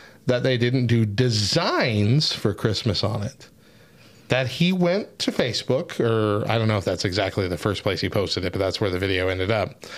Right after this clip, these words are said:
and gave a long rant about how this was a, a affront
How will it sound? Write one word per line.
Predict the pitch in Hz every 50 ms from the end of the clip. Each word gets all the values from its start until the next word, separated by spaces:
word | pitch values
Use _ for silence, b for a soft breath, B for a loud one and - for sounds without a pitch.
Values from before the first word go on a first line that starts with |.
| B B B B B B B B - - -
and | - 147 147 143 139 139 139 143 156 226 - - -
gave | 139 147 156 165 170
a | 175 170 160 147
long | 139 135 147 175 220 254 269 277 277 262 226
rant | 185 202 247 302 294 208 131 - -
about | 147 120 139 139 127
how | 110 143 139 139 135
this | 123 151 151 - -
was | - 139 139 139 135 127
a, | 160 - 139 131 127 127 123 120 117 120 B B B B B B B B B B B B B - - - - -
a | - 127 120 120 117 113 113 110 104 104 - - - _ _ -
affront | - 117 107 - - - - 208 262 202 131 - - - - -